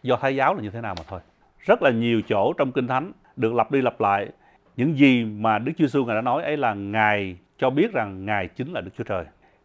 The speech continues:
Và điều Ngài nói làm cho những người mà nghe Ngài đã hiểu rất là rõ cái thông điệp này.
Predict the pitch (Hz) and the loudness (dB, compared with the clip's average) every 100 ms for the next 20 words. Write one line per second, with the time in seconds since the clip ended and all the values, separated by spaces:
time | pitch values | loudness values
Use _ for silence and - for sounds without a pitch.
0 | _ 123 123 135 131 131 131 123 120 127 | _ 2 2 6 6 6 4 4 2 4
1 | 165 262 - - - _ 107 117 117 113 | 4 0 -8 -20 -20 _ 4 6 6 2
2 | 151 143 120 175 151 131 123 120 110 110 | 2 2 -2 0 2 4 4 4 0 -4
3 | 110 135 170 165 131 117 101 - - 104 | -4 2 4 4 4 2 -2 -10 -8 -4
4 | 113 151 - 110 92 85 165 - 127 120 | -2 -2 0 2 0 -2 -4 -8 -10 -8
5 | 104 - 92 | -8 -8 -14